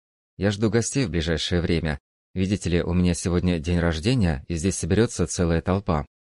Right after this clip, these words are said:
Роберт торопливо взял с обеденного стола ближайший к себе хрустальный бокал. «Не переживайте, я вас надолго не задержу и уйду раньше, чем все появятся».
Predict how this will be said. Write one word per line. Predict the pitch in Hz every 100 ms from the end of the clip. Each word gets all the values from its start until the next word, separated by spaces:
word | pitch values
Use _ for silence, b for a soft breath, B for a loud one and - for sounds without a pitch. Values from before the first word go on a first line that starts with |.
| _ _ _
Роберт | 92 90 87 85 95
торопливо | 90 85 92 107 98
взял | 78 82
с | -
обеденного | 80 85 80 80
стола | 78 - 110
ближайший | 110 87 87 85 87
к | -
себе | 85 104
хрустальный | - 120 - 76 78
бокал. | 87 - 85 71 - _ _ _ _ _
«Не | 85
переживайте, | 87 113 113 131 110 73 - 69 - _ _ _
я | 110
вас | 117 98 -
надолго | 101 101 92 92
не |
задержу | 82 87 98 90 127 135
и | 95
уйду | 92 95 98
раньше, | 107 123 -
чем | - 85
все | 80 -
появятся». | 87 90 90 76 73 - 71